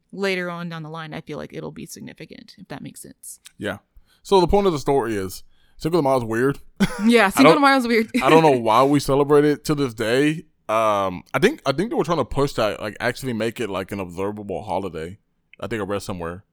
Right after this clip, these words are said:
Speaker 2: that somebody was, like, in, in the, in, like, in the federal government, they were trying to make it, like, a, uh, like, one of those day offs, you know?
Speaker 1: I cannot say anything about that 'cause I do not know, but, um,
Speaker 2: I don't know either. Uh, it could have been
Speaker 1: It's
Speaker 2: fake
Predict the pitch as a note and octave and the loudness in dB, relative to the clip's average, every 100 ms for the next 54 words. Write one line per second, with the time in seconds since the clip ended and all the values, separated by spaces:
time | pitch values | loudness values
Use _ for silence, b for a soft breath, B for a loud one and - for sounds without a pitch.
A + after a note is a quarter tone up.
0 | - G2+ - A#2 A#2 G2+ G2 - F#2+ A2+ | -10 -8 -4 -4 -4 -4 -8 -8 -12 -12
1 | - A#2 - A2 G2+ F#2 G2 G2 G2 A#2 | -10 -12 -10 -8 -8 -8 -10 -8 -6 -6
2 | G#2+ F#2+ G#2 F#2 F2+ G2+ F#2+ G#2 G2+ G2 | -6 -6 -8 -8 -8 -10 -8 -10 -8 -10
3 | F#2 F#2 F2 _ _ _ _ _ - F#2 | -10 -10 -12 _ _ _ _ _ -8 -6
4 | F2+ E2+ - G2 G#2 A2 G2 F#2+ F#2+ G2+ | -4 -6 -8 -10 -8 -10 -10 -12 -10 -8
5 | G2+ G2+ F#2+ - G2+ G2+ F#2+ - _ _ | -6 -6 -10 -14 -10 -8 -8 -12 _ _
6 | - F#3 F#3+ F#3+ F3+ F#3 G#3 - A3 B3 | -16 -14 -10 -10 -10 -12 -14 -8 -4 -2
7 | C4+ D4 D4 D4 D4 D4+ A3+ F3 E3+ G#3+ | -2 -4 -8 -8 -8 -8 -8 -8 -6 -6
8 | B3 B3+ A#3+ B3 C4+ G3+ F#3 F3+ F3 E3 | -4 -4 -6 -6 -6 -4 -4 -2 -4 -4
9 | D#3+ A#2+ C3 B2+ A#2 A#2+ A#2+ A#2+ B2 G#2 | -4 -4 -2 -4 -4 -4 -4 -4 -6 -10
10 | F#2+ G#2 - C3 A#2 A#2 A2+ - - A2+ | -8 -8 -6 -4 -4 -6 -10 -18 -12 -8
11 | A2+ G#2+ | -8 -10